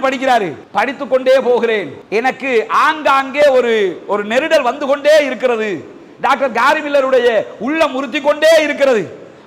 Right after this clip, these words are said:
மரியம் அலைஹிஸ்ஸலாத்தை பற்றி அவர் படிக்கிற நேரமெல்லாம் என்ன யோசிக்கிறாருன்னா,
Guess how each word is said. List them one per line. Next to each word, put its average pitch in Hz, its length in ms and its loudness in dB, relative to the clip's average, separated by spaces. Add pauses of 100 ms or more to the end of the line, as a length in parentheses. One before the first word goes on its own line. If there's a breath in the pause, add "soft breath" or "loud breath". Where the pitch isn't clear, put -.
மரியம் 302 380 2
அலைஹிஸ்ஸலாத்தை 277 560 2
பற்றி 269 220 -2
அவர் 262 180 2
படிக்கிற 277 400 0
நேரமெல்லாம் 277 600 2
என்ன 285 160 -4
யோசிக்கிறாருன்னா, 254 720 0